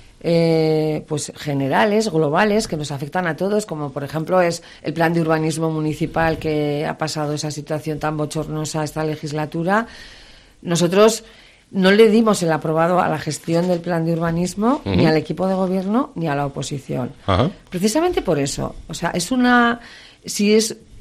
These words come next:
Speaker 1: era un plan, una, un planteamiento de ciudad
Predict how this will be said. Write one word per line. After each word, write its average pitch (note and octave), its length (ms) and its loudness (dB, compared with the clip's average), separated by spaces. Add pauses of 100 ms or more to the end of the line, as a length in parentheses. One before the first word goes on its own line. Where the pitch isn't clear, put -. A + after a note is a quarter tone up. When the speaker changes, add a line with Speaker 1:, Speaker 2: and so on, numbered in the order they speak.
(140)
Speaker 1:
era B3+ 260 4
un B3 220 6
plan, E3 460 2
una, G3+ 340 2
un G3+ 120 0
planteamiento G#3+ 600 0
de F#3+ 120 -2
ciudad F3 400 -2